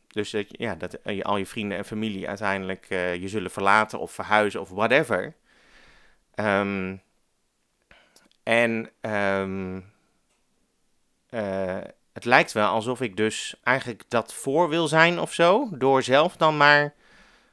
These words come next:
te bepalen wanneer ik de stekker eruit trek en het dus pijn doet.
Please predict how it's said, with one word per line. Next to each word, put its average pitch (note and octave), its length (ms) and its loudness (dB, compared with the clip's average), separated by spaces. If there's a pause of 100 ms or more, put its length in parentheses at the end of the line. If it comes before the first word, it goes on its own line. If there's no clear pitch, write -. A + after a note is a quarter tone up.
(100)
te C#3 120 -4
bepalen C#3 520 6
wanneer B2+ 580 0
ik - 120 -16
de B2 60 -6
stekker C3 360 -2
eruit B2 240 4
trek A#2 280 -2
en A#2 360 -4
het A2+ 200 -12
dus A#2 180 -8
pijn D3+ 240 0
doet. D#2 360 -14